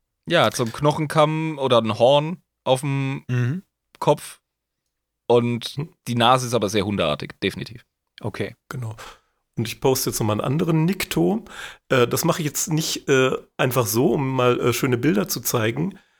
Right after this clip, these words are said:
Speaker 3: Äh, die haben nämlich lustige Namen. Der obere, äh, der Nikto quasi da gezeigt wird, der heißt Klaatu. Dieser Klatunianer,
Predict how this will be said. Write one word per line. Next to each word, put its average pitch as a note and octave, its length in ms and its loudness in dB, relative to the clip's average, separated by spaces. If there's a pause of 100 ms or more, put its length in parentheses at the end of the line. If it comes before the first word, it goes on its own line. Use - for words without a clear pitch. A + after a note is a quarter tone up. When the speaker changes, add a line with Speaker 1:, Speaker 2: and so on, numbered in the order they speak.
(220)
Speaker 3:
Äh, A#2 220 2
die A2+ 200 -2
haben D3+ 160 2
nämlich C#3 240 -4
lustige C3+ 440 -2
Namen. A#2+ 440 0
Der - 100 0 (100)
obere, E3 680 0 (380)
äh, A#2 260 2 (440)
der A#2 120 0
Nikto D#3+ 560 -2
quasi D3 320 0
da C#3 120 2
gezeigt C#3+ 420 -2
wird, D3+ 220 -6 (400)
der A#2 80 0
heißt - 360 -2
Klaatu. D3+ 840 0 (840)
Dieser B2 200 0
Klatunianer, B2 1200 0